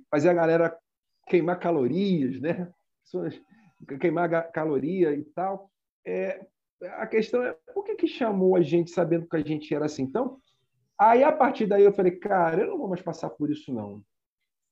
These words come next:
porque é constrangedor você tá num lugar e que aí você vê a juventude toda curtindo o seu trabalho, todo mundo feliz, e de repente a pessoa, por uma questão,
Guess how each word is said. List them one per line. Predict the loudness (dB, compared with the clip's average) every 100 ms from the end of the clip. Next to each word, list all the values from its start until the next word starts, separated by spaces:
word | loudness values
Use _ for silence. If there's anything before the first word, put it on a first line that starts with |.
| -6
porque | -2 -2 0 6 6 6 4 4 2 2 0 0
é | -4
constrangedor | -2 -4 -4 -2 0 2 0 0 0 2 0 -6 _ _ _ _ _ _ -12
você | -8 -8
tá | -6 -4
num | -4
lugar | -4 -4 -2 -2 -2 -6 -10 _ _ _ _ _ _ -8
e | -4 -4
que | 0
aí | 0
você | 2 0 -2
vê | -2
a | -2
juventude | -2 -4 -4 -10 -12 -10 -12 _ -12
toda | -8 -6 -6
curtindo | -8 -10 -14 -10 -8
o |
seu | -8 -8
trabalho, | -8 -8 -6 -2 2 2 2 0 -2 -12 _ _ _ _ _ _ _ _ -12
todo | -6 -4
mundo | -6 -8 0
feliz, | 2 2 0 -2 -2 -2 -2
e |
de | -2
repente | -2 -2 -4 -6
a | -6
pessoa, | -8 -8 -6 -2 0 -2 -6 _ _ -8
por |
uma | -6 -4
questão, | -4 -4 -8 -10 -8 -6 -4 -4